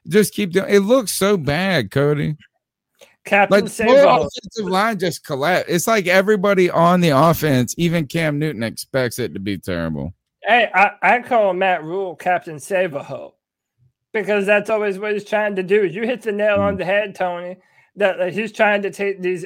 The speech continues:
Speaker 2: athletic guys that never quite panned out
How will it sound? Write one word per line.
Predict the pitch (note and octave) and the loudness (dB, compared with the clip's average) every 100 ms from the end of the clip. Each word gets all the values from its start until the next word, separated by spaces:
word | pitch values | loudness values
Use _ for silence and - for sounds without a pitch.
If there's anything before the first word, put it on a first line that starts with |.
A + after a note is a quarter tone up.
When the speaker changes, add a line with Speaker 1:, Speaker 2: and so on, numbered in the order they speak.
| - | -4
Speaker 2:
athletic | F3 - E3 F3 F#3 E3 | -4 -4 -6 -6 -6 -8
guys | D#3 E3+ E3+ F3 E3+ - _ _ _ | -6 -4 -2 -4 -6 -12 _ _ _
that | E3+ F3 | -6 -4
never | F3 F#3+ F3 | 0 -2 -2
quite | D3 F#3+ F3+ - | -6 -2 -2 -4
panned | - E3 F3 E3+ | -8 -6 -6 -4
out | D#3 E3 E3+ | -2 0 0